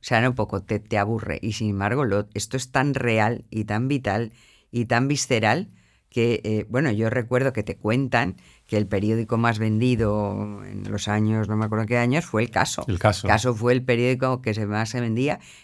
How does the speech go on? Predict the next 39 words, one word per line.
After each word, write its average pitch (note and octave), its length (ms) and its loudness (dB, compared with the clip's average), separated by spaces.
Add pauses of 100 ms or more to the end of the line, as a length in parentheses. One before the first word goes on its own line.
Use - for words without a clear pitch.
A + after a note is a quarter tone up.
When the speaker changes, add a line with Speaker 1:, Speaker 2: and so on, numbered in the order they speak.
Speaker 1:
Entonces, A2 400 0
El G2+ 140 -4
Caso G2 240 -2
se G2+ 160 -6
cerró. C3+ 500 2 (540)
Efectivamente, G#2+ 640 -2
los A2 180 0
sucesos A2+ 760 0
han G#2+ 160 0
ido A2 220 0
cogiendo G#2+ 380 -2
protagonismo. C3 840 -2 (420)
Entonces, G2+ 240 -2
no G#2 140 0
me A2 120 2
extraña C3+ 600 0
que F#2+ 160 -2
ya G2+ 200 2
que A2+ 100 -2
el G#2+ 100 0
periodismo A2 840 0 (380)
no G#2+ 380 -2
pasa G#2+ 320 0
tanto G#2+ 340 -2
por G#2+ 160 -4
el G#2 80 -2
papel A2 540 0 (180)
como G#2 220 -4
El A2 80 -2
Caso, B2+ 360 2
pero G#2+ 340 0
es G2 180 -4
verdad G#2 260 0
que A2 100 -4
ha A2 60 -2
sido G#2+ 300 -2
todo G#2+ 320 -2
un A2 100 0
acierto B2 600 -2